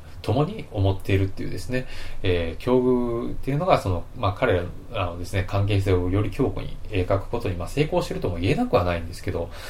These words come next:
どちらかというとですね、えー、まあ、主人公はそういうふうに家族を持っているっていうのが一番の、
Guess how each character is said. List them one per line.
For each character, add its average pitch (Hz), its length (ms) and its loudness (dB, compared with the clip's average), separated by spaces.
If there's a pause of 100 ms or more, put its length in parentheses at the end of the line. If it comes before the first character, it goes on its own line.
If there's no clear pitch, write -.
(340)
ど 135 100 2
ち 143 100 -6
ら 285 80 4
か 302 100 -2
と 254 80 0
い 202 80 2
う 95 40 -2
と 90 100 2
で 82 60 -4
す - 80 -8
ね、 85 260 -4 (480)
え 87 680 -2
ー、 135 40 -8
ま 147 80 2
あ、 - 20 0
主 - 120 -6
人 233 160 0
公 - 80 -6
は 95 80 -6
そ - 120 -2
う - 20 2
い - 20 2
う - 20 -2
ふ 92 40 -6
う - 20 -2
に 87 140 -6 (100)
家 - 140 -4
族 95 240 -2 (720)
を 143 280 -2
持 98 100 2
っ 95 60 -4
て - 140 -2
い 92 40 2
る 95 60 0
っ - 40 0
て - 100 -6
い - 20 0
う - 40 0
の - 40 0
が 117 100 2
一 87 200 -2
番 82 220 -2 (120)
の、 87 200 -4